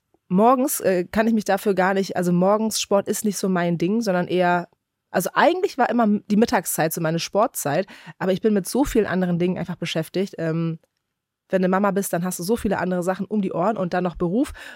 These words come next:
und dann noch irgendwie dein normales Leben, alles so gut zu organisieren.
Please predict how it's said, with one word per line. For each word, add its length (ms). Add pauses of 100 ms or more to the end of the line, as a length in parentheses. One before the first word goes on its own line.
(100)
und 240
dann 100
noch 160
irgendwie 320
dein 340
normales 460
Leben, 240
alles 320
so 160
gut 240
zu 140
organisieren. 640